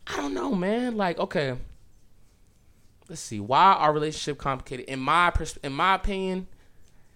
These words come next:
I think it has a lot to do with, you know, society, man. Just the era we're living in, you know. And I think everyone can feel it. Like, oh, shit. I think everyone can feel this. Like, and I'm trying to make a general statement because I'm not trying to make, sh-,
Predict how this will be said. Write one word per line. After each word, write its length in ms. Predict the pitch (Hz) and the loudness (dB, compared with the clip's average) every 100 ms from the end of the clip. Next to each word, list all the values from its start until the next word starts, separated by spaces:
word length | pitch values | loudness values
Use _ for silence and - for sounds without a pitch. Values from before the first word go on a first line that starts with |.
| - - | -20 -10
I 100 | - | -8
think 180 | 247 247 | -4 -2
it 20 | 226 | 0
has 120 | 214 | -2
a 40 | |
lot 220 | 175 196 | 0 0
to 80 | 202 | 0
do 180 | 160 190 | -2 0
with, 320 | 185 170 - - - - | 2 0 -2 -18 -20 -14
you 120 | 170 214 | -4 0
know, 320 | 170 156 - - - - - _ - - - - - _ - - | 0 0 -4 -16 -20 -20 -20 _ -14 -12 -12 -18 -20 _ -20 -12
society, 640 | - - - 143 117 92 98 | -8 -4 -2 0 -2 -6 -16
man. 340 | 113 110 110 110 | -18 -14 -14 -12
Just 340 | 113 - - | -14 -14 -12
the 140 | 123 123 160 | -12 -6 0
era 320 | 180 190 185 | 4 4 2
we're 160 | 147 | -2
living 400 | 135 131 143 110 | -2 0 -2 -4
in, 140 | 95 - - - | -10 -16 -20 -12
you 140 | 123 | -6
know. 280 | 131 127 117 - - - - - - - - - - - - | -4 -4 -6 -12 -12 -14 -14 -18 -18 -14 -14 -14 -18 -12 0
And 100 | 170 | 2
I 100 | 226 | 2
think 200 | 320 262 | 0 -4
everyone 340 | 208 277 254 240 | -2 0 -2 -2
can 140 | 208 | -6
feel 240 | - 220 220 | 0 0 0
it. 100 | - | -6
Like, 140 | - | -14
oh, 60 | - | -14
shit. 240 | - - - - - | -14 -14 -14 -14 -8
I 100 | 220 | -6
think 240 | 277 214 - | -4 -4 0
everyone 400 | 220 240 226 220 | 2 2 0 0
can 140 | 180 | -4
feel 220 | 143 196 | 2 2
this. 160 | 165 147 | 2 0
Like, 200 | 139 - | -6 -2
and 80 | 175 | 0
I'm 100 | 247 | 0
trying 160 | 277 | 0
to 60 | 247 | 0
make 160 | 240 175 | 0 -2
a 60 | |
general 460 | 139 147 180 185 151 | -4 -4 -2 -4 -6
statement 520 | - 151 151 135 131 | -6 -6 -6 -8 -12
because 120 | 139 | -6
I'm 120 | 170 | -4
not 160 | 196 190 | -4 -6
trying 160 | 202 180 | -6 -8
to 40 | |
make, 240 | 170 175 | -8 -8
sh-, 120 | - | -10